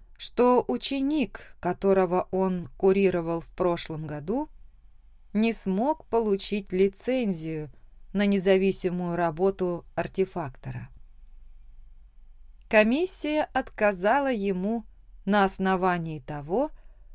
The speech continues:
что профессор Леннокс значился вторым создателем – на множестве патентов ученика.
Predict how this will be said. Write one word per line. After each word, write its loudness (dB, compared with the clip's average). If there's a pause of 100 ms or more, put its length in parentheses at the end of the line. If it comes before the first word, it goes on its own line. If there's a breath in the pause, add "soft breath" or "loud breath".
(100)
что 4
профессор 0
Леннокс -4 (160)
значился -2
вторым -2
создателем – -2 (460)
на 2
множестве -2
патентов -8 (140)
ученика. -4